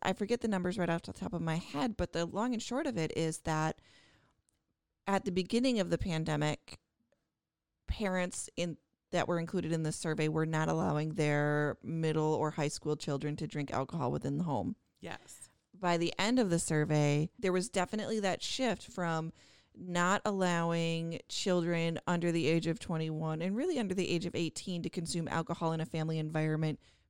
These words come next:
Speaker 1: pre-pandemic or in the early days of the pandemic, where now just recently when they were resurveyed,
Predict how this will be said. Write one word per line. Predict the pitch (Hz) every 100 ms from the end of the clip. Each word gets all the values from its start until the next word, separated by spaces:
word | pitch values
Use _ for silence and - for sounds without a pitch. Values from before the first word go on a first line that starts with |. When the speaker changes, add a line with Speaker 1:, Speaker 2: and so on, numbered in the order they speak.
| -
Speaker 1:
pre-pandemic | - 196 - 190 175 170 165 -
or | 156
in | 156
the | 156
early | - 180 185 175
days | 160 156
of | 156
the | 156
pandemic, | - 151 151 147 147 - - - - -
where | 165 160 156
now | 156 156 151 151
just | - 160 156
recently | 160 220 - 175 165
when | 156 156
they |
were | 156 151
resurveyed, | 147 165 175 - 147 147 147 147